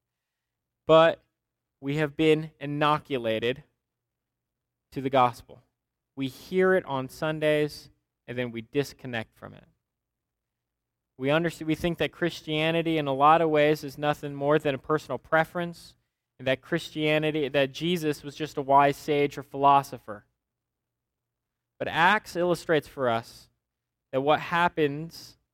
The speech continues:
and what has happened and continuing to happen in this world through God's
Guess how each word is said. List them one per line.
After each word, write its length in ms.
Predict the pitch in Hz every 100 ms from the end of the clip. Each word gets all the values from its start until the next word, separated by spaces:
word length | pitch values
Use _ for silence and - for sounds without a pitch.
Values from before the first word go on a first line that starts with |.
| _ _ _ _
and 80 | 135
what 140 | 131 135
has 140 | 127
happened 580 | - 156 156 117 110 127 _ _ _ _
and 140 | 131 127
continuing 600 | 135 - 170 175 170 147
to 80 | 139
happen 360 | 139 135 131
in 140 | 127 120
this 240 | 117 - 127
world 380 | 131 156 143 131
through 140 | 127
God's 320 | 123 123 117